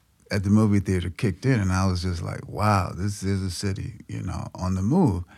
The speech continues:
So I get to Morehouse, the first one on campus this day. So I got a big duffel bag and a big Foot Locker and some other <laughs> luggage. And I'm toting all this stuff, man, on the campus. I'm like, "Wow."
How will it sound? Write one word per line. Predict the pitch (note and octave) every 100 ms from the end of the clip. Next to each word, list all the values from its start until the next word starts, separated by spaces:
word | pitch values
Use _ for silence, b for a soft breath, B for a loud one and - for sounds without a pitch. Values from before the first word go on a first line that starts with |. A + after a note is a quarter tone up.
| b b b b b
So | -
I | A2+
get | D3 D#3
to |
Morehouse, | C3 B2 B2 G#2 A2 A2+
the | G2
first | - D3 D3+ C3+
one | A#2 B2
on | A#2 G#2+
campus | - G2+ F#2 - -
this | F#2+
day. | - G#2 -
So | - -
I |
got | A2 G2
a | F#2+
big | B2+ D3 B2
duffel | B2 B2+ B2
bag | G2+ A2+ G#2+ G#2 G#2 G#2
and | G2+ G2+
a |
big | G2 A#2 A#2+
Foot | - B2+ A#2
Locker | G#2+ G#2+ G2 G#2+
and | G2+ F#2+
some | F#2+ A2
other | A#2+ A2
<laughs> | G2 -
luggage. | C3+ G#2+ - - - - - B B B
And | A2
I'm | C#3+ D#3+
toting | E3 E3 B2
all | C3+ C3
this | C#3 C3+
stuff, | - C3 C3
man, | A#2 B2 A#2+ A2 - B B B B
on | B2 B2+
the | B2
campus. | D#3 C3+ B2 A#2+
I'm | C#3+
like, | C#3+ G#2 -
"Wow." | F#3 F3 C3+